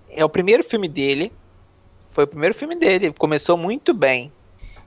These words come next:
E eu acho que foi uma grande responsabilidade pra ele, porque pelo que ele fez pra um primeiro filme,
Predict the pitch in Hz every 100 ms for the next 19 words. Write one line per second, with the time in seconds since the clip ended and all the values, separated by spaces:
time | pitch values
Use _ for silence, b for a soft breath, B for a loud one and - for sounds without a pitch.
0 | - 143 160 170 - 202 214 180 185 262
1 | 247 247 247 233 214 214 165 139 147 -
2 | 156 139 127 131 151 175 160 - 143 -
3 | _ _ _ _ - 160 208 214 196 -
4 | - 139 127 151 - - _ _ _ _
5 | _ _ - - 143 147 147 147 240 -
6 | - 156 147 156